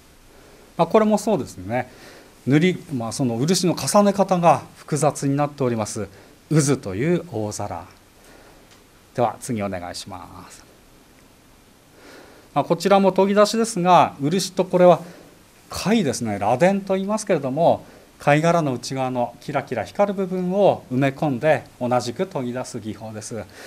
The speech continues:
えー、こういった作品を今回は、では次お願いします。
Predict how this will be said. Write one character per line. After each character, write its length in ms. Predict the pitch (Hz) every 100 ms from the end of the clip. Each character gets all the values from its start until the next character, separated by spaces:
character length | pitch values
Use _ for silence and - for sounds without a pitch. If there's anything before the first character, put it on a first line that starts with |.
| - - - - - -
え 100 | 117
ー、 40 |
こ 120 | 160
う 20 |
い 40 | 160
っ 40 |
た 140 | 160 165
作 260 | 185 -
品 220 | 196 175
を 260 | 165 131 87 -
今 160 | 139
回 220 | 135 104 92
は、 320 | 127 165 - - -
で 80 | 104
は 80 | 85
次 220 | - 101
お 80 | 92
願 200 | 87 85
い 60 |
し 100 | -
ま 200 | 104 104
す。 140 | 101